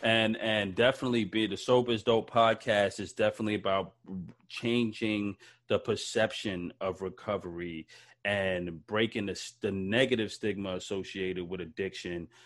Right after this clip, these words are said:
by explaining to people that there's an allergy there, there's, there's a problem, th-, there's an innate disease that we have, that we're born with, and we shouldn't feel bad about. Like in my case,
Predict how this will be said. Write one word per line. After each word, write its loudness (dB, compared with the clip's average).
by 4
explaining -2
to -2
people -6
that -4
there's -2
an -4
allergy 2
there, -2
there's, -4
there's -4
a -4
problem, -2
th-, -8
there's -6
an -4
innate -2
disease -2
that -4
we -8
have, -2
that -4
we're -4
born 2
with, -2
and -6
we -6
shouldn't -6
feel -4
bad 2
about. -6
Like 0
in -2
my 4
case, 0